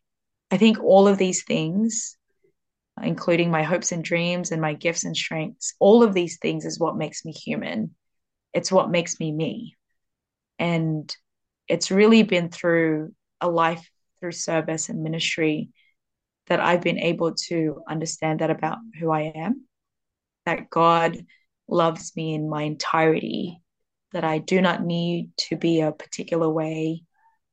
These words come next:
in order to receive that love. And so really without community and without opportunities to serve, to be affirmed of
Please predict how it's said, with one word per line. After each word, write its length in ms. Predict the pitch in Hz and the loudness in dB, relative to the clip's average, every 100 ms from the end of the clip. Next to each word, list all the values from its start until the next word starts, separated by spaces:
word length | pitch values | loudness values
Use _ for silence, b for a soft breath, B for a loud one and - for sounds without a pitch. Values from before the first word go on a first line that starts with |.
| _ _ _ - | _ _ _ -4
in 120 | 175 | 0
order 180 | 170 165 | 2 2
to 220 | 170 - | 0 -4
receive 500 | 160 - - 170 165 | -4 -6 -4 0 0
that 200 | 165 156 | -2 -4
love. 360 | - 151 156 160 - _ _ _ _ _ _ _ _ | -2 -2 -4 -8 -20 _ _ _ _ _ _ _ _
And 120 | 175 | -2
so 480 | - 180 170 160 - - | 2 6 6 6 2 2
really 320 | 196 214 208 | 4 6 4
without 500 | 170 165 160 160 - - - _ | 4 2 2 2 -2 -10 -12 _
community 640 | - 175 165 185 185 170 160 | -6 -2 0 2 2 0 0
and 140 | 156 | -2
without 400 | 160 160 156 - | -4 0 -2 -2
opportunities 760 | 156 - - - 165 - 160 - | -8 -8 -8 -4 -6 -6 -10 -10
to 120 | 165 | -4
serve, 500 | - 165 160 160 - | -2 2 2 0 -4
to 120 | - | -6
be 160 | 175 170 | 2 2
affirmed 600 | 165 - 175 180 180 170 | 2 -2 -2 0 -2 -2
of 200 | 165 | -4